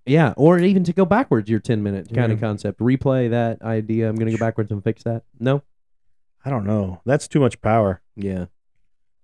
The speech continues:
Speaker 2: Depends on who has it. Does an A I have it? Or does, do,
Speaker 1: <laughs>
Speaker 2: does, but even then,
Speaker 1: Skynet,
Speaker 2: like,
Speaker 1: Skynet has it, and
Speaker 2: even,
Speaker 1: they're gonna send
Speaker 2: even, <laughs>
Speaker 1: Terminators
Speaker 2: even
Speaker 1: back to kill
Speaker 2: then,
Speaker 1: us.
Speaker 2: even then, a w-,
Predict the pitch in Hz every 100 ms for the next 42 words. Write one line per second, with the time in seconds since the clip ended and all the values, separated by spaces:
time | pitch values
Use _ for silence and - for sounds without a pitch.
0 | - - _ - 160 147 127 120 107 127
1 | 101 98 107 110 113 107 120 123 131 139
2 | 147 175 147 120 120 113 104 - 113 113
3 | - 120 107 107 - 339 - - - -
4 | 123 143 131 156 180 202 226 139 123 -
5 | 165 233 131 113 110 123 151 143 135 147
6 | 185 151 139 165 202 143 120 123 - 175
7 | 143 160 156 123 107 - - _ _ _
8 | 160 180 151 151 135 120 - 123 120